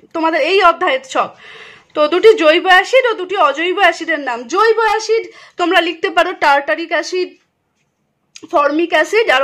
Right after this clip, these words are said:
অজৈব অ্যাসিড লিখতে পারো সালফিউরিক অ্যাসিড, নাইট্রিক অ্যাসিড, এটসেট্রা। আমাদের পাকস্থলীতে কোন অ্যাসিড উৎপন্ন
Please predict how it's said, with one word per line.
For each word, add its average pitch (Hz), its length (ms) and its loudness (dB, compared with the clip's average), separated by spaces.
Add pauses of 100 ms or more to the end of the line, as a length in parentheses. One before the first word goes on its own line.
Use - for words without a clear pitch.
অজৈব 311 340 -8
অ্যাসিড 370 320 0 (140)
লিখতে 320 280 -8
পারো 311 120 0 (140)
সালফিউরিক 349 640 0
অ্যাসিড, 311 420 -2 (140)
নাইট্রিক 294 460 -4
অ্যাসিড, 359 280 -2 (140)
এটসেট্রা। 233 440 -6 (440)
আমাদের 359 300 4 (160)
পাকস্থলীতে 508 680 4 (140)
কোন 415 200 2 (120)
অ্যাসিড 320 420 0
উৎপন্ন 294 360 -4